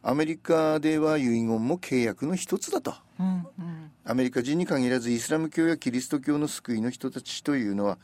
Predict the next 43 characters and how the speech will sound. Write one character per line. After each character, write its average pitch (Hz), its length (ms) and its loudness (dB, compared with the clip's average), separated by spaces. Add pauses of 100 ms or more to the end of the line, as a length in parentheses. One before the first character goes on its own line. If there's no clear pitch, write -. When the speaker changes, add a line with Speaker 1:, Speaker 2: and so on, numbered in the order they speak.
(420)
Speaker 1:
救 - 240 -12
い、 87 120 -14
あ、 85 100 -8
救 - 380 -6
い - 20 -4
じ 92 80 -2
ゃ 92 60 -2
な 90 60 -2
い 85 60 0
わ。 78 80 -8
キ - 180 -4
リ 139 80 2
ス - 100 -2
ト 160 100 2
教 151 160 -2
の 156 100 2
人 131 200 -2
た 107 120 -2
ち - 100 -12
と 131 100 0
い - 20 2
う 110 60 0
の 101 80 -2
は、 92 100 0 (720)
プ - 80 -4
ラ 107 140 4
イ 104 40 0
ベ 113 100 2
ー 127 40 2
ト 160 120 0
で 165 80 2
も 165 160 0
当 123 40 -2
た 101 140 -2
り 92 100 -2
前 87 260 -2
に 143 180 -2
遺 - 100 -14
言 104 360 -2
を 113 120 -4
残 101 360 -8
す - 200 -14
と。 - 80 -20